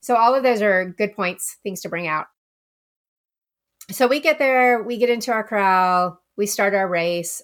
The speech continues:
all's good. We come up to the first character stop, and the first character stop was, um, actually outside of, it was right past, like, the security of Epcot, but not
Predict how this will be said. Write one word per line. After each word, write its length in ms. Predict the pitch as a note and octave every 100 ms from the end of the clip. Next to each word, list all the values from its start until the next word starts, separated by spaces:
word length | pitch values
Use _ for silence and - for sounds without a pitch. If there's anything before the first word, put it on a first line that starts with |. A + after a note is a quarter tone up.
| _
all's 300 | F#3+ G3 G3
good. 440 | F3+ E3 D#3+ D#3+ - _ _ _ -
We 60 | G3+
come 160 | A#3+
up 120 | A#3+ -
to 80 |
the 100 | G#3
first 600 | G#3 G3+ G3 - - - _ _
character 380 | G3+ F#3 F3+ F3
stop, 320 | - E3 D#3+
and 80 | E3+
the 60 |
first 260 | E3 G3 -
character 280 | G3 F3 F3
stop 300 | - E3 E3
was, 380 | E3 E3 D#3+ - -
um, 400 | D#3+ E3 F3+ G#3 _
actually 360 | F3+ - F#3 -
outside 380 | F#3 - F3 F3+
of, 200 | F3 E3+ _ _ _ _ _ _ -
it 40 |
was 300 | A3 F#3 - _ _ _ _ _ _ _ _ _ _ _ _
right 260 | B3 C4 -
past, 480 | - A#3+ A3+ - G3+
like, 220 | F#3+ -
the 80 | E3+
security 1000 | - E3 - - A#3 C#4 D4 C#4+ D4
of 260 | C#4 C4 B3+ -
Epcot, 600 | B3+ B3+ C4+ B3+ B3+ - - -
but 200 | F3+ G3
not 440 | G3 F#3+ F#3